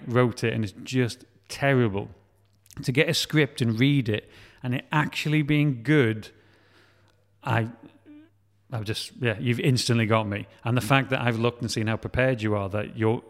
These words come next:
this film is, so you've got this amazing script and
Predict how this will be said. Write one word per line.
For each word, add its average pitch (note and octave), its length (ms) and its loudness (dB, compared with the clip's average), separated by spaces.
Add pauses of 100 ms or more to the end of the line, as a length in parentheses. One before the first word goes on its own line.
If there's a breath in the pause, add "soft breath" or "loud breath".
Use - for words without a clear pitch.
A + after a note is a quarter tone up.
(160)
this A#2 180 -6
film A#2+ 340 0
is, G2+ 260 -4 (320 soft breath)
so - 140 -4
you've A#2 80 0
got D#3+ 100 2
this B2+ 120 0
amazing D3 360 4
script A2+ 460 -2 (120)
and A#2 560 0